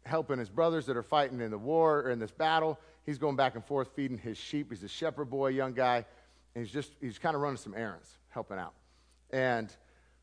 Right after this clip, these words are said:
about forty days of this battle goes on, and David shows up back on the Israelite side, and he overhears Goliath state this one more time, "Anybody who can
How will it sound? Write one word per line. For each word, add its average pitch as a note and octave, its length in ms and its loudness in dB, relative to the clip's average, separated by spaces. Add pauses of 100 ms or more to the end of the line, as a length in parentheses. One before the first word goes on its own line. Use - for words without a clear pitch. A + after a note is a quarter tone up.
(120)
about B2+ 200 0
forty F3 220 4
days D#3 240 8
of C3 60 0
this C3+ 100 0
battle D#3+ 320 8
goes A2+ 280 -2
on, G#2+ 360 -4
and A2+ 140 -2
David E3 300 2
shows C#3 360 2
up A#2+ 320 2
back C3 180 4
on B2 80 -2
the A#2+ 80 -2
Israelite G#2+ 400 0
side, A2 200 0
and A#2 100 -2
he A#2 60 -4
overhears B2+ 540 0
Goliath B2+ 420 2
state C3 340 -4
this G#2 180 -8
one G#2 140 -6
more F2 100 -8
time, F#2+ 320 -10
"Anybody C#3 460 2
who A#2 120 -6
can G2+ 240 -8